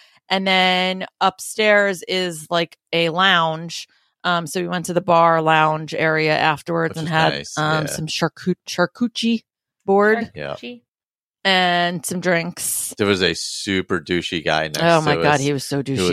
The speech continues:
Speaker 1: douchey.
Speaker 2: way too cool for the place.
Speaker 1: Oh my God.
Speaker 3: <laughs>
Speaker 1: He kept
Speaker 3: I love
Speaker 1: talking
Speaker 3: it.
Speaker 1: about how, like, oh, only,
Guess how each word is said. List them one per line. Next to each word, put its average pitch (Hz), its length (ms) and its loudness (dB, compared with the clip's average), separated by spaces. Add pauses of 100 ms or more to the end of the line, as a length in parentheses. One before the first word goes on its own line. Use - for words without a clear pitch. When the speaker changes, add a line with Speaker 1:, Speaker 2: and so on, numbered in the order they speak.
(100)
Speaker 1:
douchey. 78 120 -14
Speaker 2:
way 85 300 0
too 85 240 -8
cool 85 300 -4
for 107 200 -8
the 90 120 -6
place. 90 340 -2
Speaker 1:
Oh 151 100 -4
my 143 140 -4
God. 147 300 -2 (100)
Speaker 3:
<laughs> - 60 -14 (320)
Speaker 1:
He 220 80 -2
kept - 260 0
Speaker 3:
I 214 120 6
love 214 100 2
Speaker 1:
talking 214 140 2
Speaker 3:
it. 214 40 2
Speaker 1:
about 202 240 6
how, 196 200 4
like, 175 440 6
oh, 185 300 6
only, 185 400 2